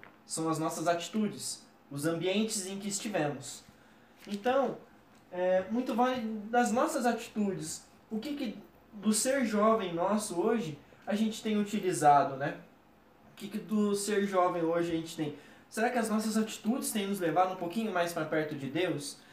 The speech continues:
Será que as nossas, os lugares que a gente frequenta, as músicas que escutamos, nos levam pra perto de Deus? Lembrando, não é errado escutar algumas músicas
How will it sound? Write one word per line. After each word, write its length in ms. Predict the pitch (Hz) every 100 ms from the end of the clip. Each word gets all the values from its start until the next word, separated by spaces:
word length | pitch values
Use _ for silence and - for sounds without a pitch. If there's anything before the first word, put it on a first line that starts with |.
| - -
Será 280 | 254 262 269
que 100 | 240
as 100 | 202
nossas, 480 | 226 233 214 - - -
os 140 | 180 208
lugares 400 | 196 196 233 -
que 80 |
a 60 | 202
gente 180 | 202 -
frequenta, 580 | - 165 170 190 208 156
as 120 | 147
músicas 420 | 214 240 226 202
que 100 | 208
escutamos, 760 | 190 170 - 185 208 175 160 - - -
nos 140 | 311 294
levam 320 | 208 285 -
pra 140 | -
perto 320 | 180 175 170 147
de 80 |
Deus? 420 | 143 202 185 - - -
Lembrando, 480 | 208 262 254 165 143
não 240 | 160 208
é 80 | 233
errado 380 | 233 214 247 208
escutar 380 | 202 190 208 196
algumas 320 | 196 202 202
músicas 760 | 185 220 214 208 156 147 -